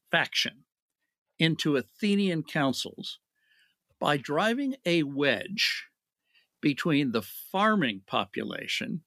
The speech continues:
uh, which had lands that were vulnerable to the Spartans and the Peloponnesians if they invaded, and the population of those who drew their livelihood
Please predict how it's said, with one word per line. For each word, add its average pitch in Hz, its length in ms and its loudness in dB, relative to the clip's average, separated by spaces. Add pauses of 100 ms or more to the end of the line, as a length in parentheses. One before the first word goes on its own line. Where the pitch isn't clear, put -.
uh, 135 220 2
which 151 280 -2
had 156 240 2
lands 180 500 2
that - 160 -4
were 147 180 2
vulnerable 156 760 2
to - 160 -4
the 135 100 -2
Spartans 139 600 2
and 131 120 2
the 123 80 2
Peloponnesians 120 720 0
if 123 160 -4
they 113 160 0
invaded, 107 640 -4 (1160)
and 247 340 2
the 180 60 0
population 135 840 0
of 120 120 -2
those 120 280 2
who 135 140 0
drew 139 340 2
their 123 220 2
livelihood 117 800 0